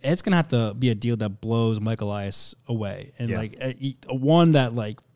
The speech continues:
Speaker 1: you cannot say no to in order to ship this guy off, because he has been your best player. He has been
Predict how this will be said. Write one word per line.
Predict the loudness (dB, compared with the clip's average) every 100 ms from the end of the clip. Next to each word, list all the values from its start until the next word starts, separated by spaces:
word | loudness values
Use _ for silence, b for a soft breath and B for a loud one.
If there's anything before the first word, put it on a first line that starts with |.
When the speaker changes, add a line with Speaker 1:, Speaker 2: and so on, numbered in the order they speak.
| _ -6
Speaker 1:
you | -4
cannot | 0 2 2 -2
say | -4 -2
no | -2 -4
to | -6 -8 -8 b b b -2
in | 0
order | 0 0
to |
ship | -4 -4
this | -6
guy | -4 -4
off, | -6 -6
because | 0 2 0 0
he | 2 2
has | 4 2 2
been | 2
your | 0
best | -2 -10
player. | -10 -8
He | -4 0
has | 2 4 2
been | 4 4